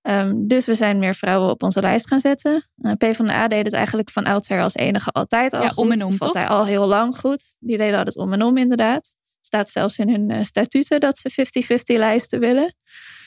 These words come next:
Speaker 1: Ehm, en nu zie je wel dat steeds meer partijen op die, eh, op die wagen zijn gesprongen. Ehm, en de partijen die het op dit moment, waarvan ik het weet, echt bijzonder slecht doen nog, zijn natuurlijk, eh, de S G P, eh,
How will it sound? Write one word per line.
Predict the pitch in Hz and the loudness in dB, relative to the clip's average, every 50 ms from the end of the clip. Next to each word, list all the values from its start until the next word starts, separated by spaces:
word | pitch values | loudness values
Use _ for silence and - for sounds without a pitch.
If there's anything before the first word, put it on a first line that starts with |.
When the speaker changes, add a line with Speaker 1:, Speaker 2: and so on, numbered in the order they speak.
| - _ _ _ _ _ | -20 _ _ _ _ _
Speaker 1:
Ehm, | - - 240 247 247 247 240 240 233 226 220 220 214 214 208 208 - | 0 2 2 4 4 2 2 2 0 0 -2 -2 -4 -4 -6 -6 -4
en | - - 220 226 226 233 | -2 0 2 2 4 4
nu | 240 247 254 254 | 4 4 4 2
zie | 247 - 233 | 2 2 2
je | 220 220 208 | 2 2 2
wel | 196 202 196 | 2 2 2
dat | 220 226 - | 0 0 -2
steeds | - 226 214 226 - | -2 -2 -2 0 0
meer | 233 220 220 | 0 -2 -2
partijen | - 226 - 208 202 220 220 240 | -2 -4 -2 0 0 2 2 0
op | 226 226 - | 0 -2 -2
die, | - 214 214 208 214 196 | -4 -2 -2 0 0 0
eh, | 196 190 - - - - - 240 226 _ | 0 0 -2 -2 -4 -4 -6 -8 -8 _
op | - 240 226 | -6 -2 2
die | 247 247 220 | 2 4 4
wagen | 214 185 180 - - 190 | 4 2 0 -2 -4 -6
zijn | - 196 202 - | -6 -6 -6 -8
gesprongen. | 233 - - _ - - 127 131 123 - - - - _ _ _ _ _ | -10 -14 -12 _ -6 -4 -4 -4 -6 -8 -10 -12 -14 _ _ _ _ _
Ehm, | - 208 196 196 220 202 | -10 -8 -8 -6 -6 -4
en | - 220 214 | -2 0 0
de | 226 226 | 0 0
partijen | 226 240 233 - 240 247 247 254 | 0 -2 0 2 2 2 2 2
die | 247 247 247 | 2 0 0
het | 240 - | -2 -2
op | - 233 226 - | -6 -8 -4 -2
dit | 240 254 254 | -2 0 0
moment, | 285 277 277 269 254 254 247 247 247 247 _ - - - - _ _ _ | 2 2 2 4 4 4 4 2 0 -2 _ -12 -20 -20 -20 _ _ _
waarvan | - 226 233 233 - 247 233 | -2 -2 -2 0 0 -2 -2
ik | 226 226 | 0 -2
het | 208 214 202 | -2 -2 -2
weet, | 208 208 233 269 262 240 - - - - _ _ _ _ _ _ _ _ | 0 2 2 2 0 -2 -4 -8 -20 -20 _ _ _ _ _ _ _ _
echt | - 220 220 - - - | -6 -6 -6 -6 -8 -4
bijzonder | - 220 220 220 214 208 208 208 | -2 -2 0 0 0 0 0 0
slecht | - - 226 247 262 262 - | 0 2 2 2 2 2 0
doen | 269 262 | 0 2
nog, | 254 240 240 - | 2 0 0 -2
zijn | - 220 208 196 196 214 208 | -2 -2 -2 -2 -2 -2 0
natuurlijk, | 208 214 208 - 254 247 214 202 190 190 - | 0 0 0 2 2 2 2 2 0 -2 -2
eh, | - - - 202 | -4 -2 -2 0
de | 190 226 - - | 2 2 2 2
S | 214 - | 2 0
G | - 208 196 | 0 -2 0
P, | - | 0
eh, | 196 180 185 185 | 0 0 0 -2